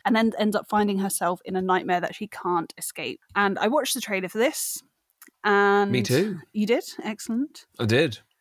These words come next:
Speaker 1: Um, I think it, yeah, I think it, I think it has a lot of promise for a horror.
Speaker 2: It will scare me.
Speaker 1: It would scare you. Is it, is it supernatural? Is it not all as it seems? Like,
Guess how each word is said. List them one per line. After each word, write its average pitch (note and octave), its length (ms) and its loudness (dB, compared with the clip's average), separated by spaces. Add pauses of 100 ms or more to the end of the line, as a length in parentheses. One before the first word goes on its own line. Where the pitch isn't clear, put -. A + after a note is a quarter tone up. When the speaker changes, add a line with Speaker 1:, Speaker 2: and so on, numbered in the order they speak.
(120)
Speaker 1:
Um, G#3+ 280 2
I C#4+ 140 4
think F#4 180 -2
it, - 200 -6
yeah, B3+ 220 -2
I A3+ 60 2
think A#3+ 160 -2
it, G3+ 160 0
I G#3+ 260 -6
think C4 160 0
it F#3 40 -2
has F#3 120 0
a G#3 40 -2
lot G3 140 2
of - 60 -10
promise C4 560 -2
for F#3 200 2
a F3+ 40 0
horror. F3 300 0
Speaker 2:
It - 40 0
will - 100 -2
scare B2 300 2
me. C3 420 2
Speaker 1:
It A#3 120 2
would A3+ 120 0
scare B3 260 2
you. A3 380 2 (300)
Is A3+ 180 2
it, A#3+ 200 4
is A3+ 140 0
it A3 180 0
supernatural? C4+ 1000 0
Is G3 160 0
it G#3 140 0
not G#3+ 320 2
all G#3 240 2
as F#3+ 120 -2
it - 100 -10
seems? A#3 720 0
Like, G3 300 -6